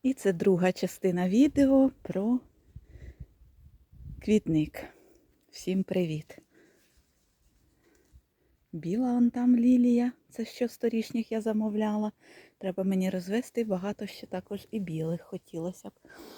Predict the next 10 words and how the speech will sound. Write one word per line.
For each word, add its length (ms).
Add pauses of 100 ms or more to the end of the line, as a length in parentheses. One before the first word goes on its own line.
(400)
До 160
речі, 340
сьогодні 560
Всесвітній 680
день 540
котеняток. 1160
А 100
де 120
ще 200
двоє? 380